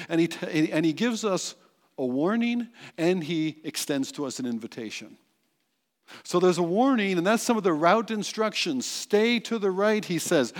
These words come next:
"Don't be drawn away from your true hope." It is your true hope, eh, your faith in the gospel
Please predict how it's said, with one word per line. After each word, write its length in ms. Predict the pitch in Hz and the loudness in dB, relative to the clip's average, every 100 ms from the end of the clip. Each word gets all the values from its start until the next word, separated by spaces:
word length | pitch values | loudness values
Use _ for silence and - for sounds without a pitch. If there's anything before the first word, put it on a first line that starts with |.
| 101 - | -12 0
"Don't 380 | 165 220 240 190 | 2 2 2 0
be 120 | 233 | 0
drawn 480 | 165 175 196 202 202 | 0 0 2 2 2
away 680 | 190 160 175 185 143 131 131 - | 2 2 2 0 0 0 -4 -12
from 260 | - 147 135 | -8 -4 -2
your 140 | 131 | -2
true 320 | - 165 143 | -4 -4 -4
hope." 460 | - 170 127 104 - _ _ - 156 | -4 -6 -6 -8 -16 _ _ -18 0
It 160 | 170 202 | 2 4
is 280 | 208 202 165 | 4 2 2
your 160 | 175 | -2
true 380 | 160 - 233 233 | -2 -4 -2 -2
hope, 540 | 156 214 208 147 - - - | 0 0 2 2 -2 -12 -8
eh, 140 | 202 | -6
your 260 | 208 165 175 | -2 -2 -2
faith 400 | - 202 214 196 | -2 0 0 -2
in 460 | - 190 247 240 202 | -4 -2 0 0 0
the 60 | |
gospel 720 | 180 147 139 - - 117 131 | 0 -2 -2 -6 -6 -4 -6